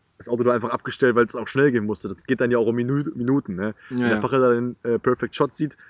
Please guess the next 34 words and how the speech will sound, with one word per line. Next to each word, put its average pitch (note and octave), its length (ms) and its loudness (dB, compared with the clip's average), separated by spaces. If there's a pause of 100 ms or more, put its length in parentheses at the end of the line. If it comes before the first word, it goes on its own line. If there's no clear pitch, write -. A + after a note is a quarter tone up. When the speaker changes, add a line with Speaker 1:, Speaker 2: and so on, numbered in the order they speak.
Speaker 1:
dann A2+ 140 -4
hat B2+ 120 0
er B2+ 60 4
da A#2+ 100 4
quasi A#2+ 340 2
Speaker 2:
Ja, B2 60 4
ja. A2+ 60 2
Speaker 1:
hundertzwanzig C3+ 340 0
Sekunden C#3 260 2
und C#3+ 60 -4
wenn B2+ 100 0
er B2+ 60 2
da B2+ 60 2
nicht B2+ 120 -6
im B2 60 -8
Kasten B2+ 300 -2
ist, C#3 140 -4
dann C3 220 -2 (260)
ist - 80 -6
Speaker 2:
Ja. B2+ 100 0
Speaker 1:
er A#2+ 40 -2
auch A#2+ 100 -4
gelaufen, A#2 380 2
muss F#2+ 120 -8
man F#2+ 140 -6
Speaker 2:
<laughs> - 0 -
Speaker 1:
sagen. C#3+ 360 4 (220)
Speaker 2:
Da C3 60 2
ist B2+ 80 2
der C#3 80 2
Tag D#3+ 200 4
auch C3 220 -6
gelaufen. G#2+ 360 -4 (140)
Speaker 1:
Ja, A2 240 -2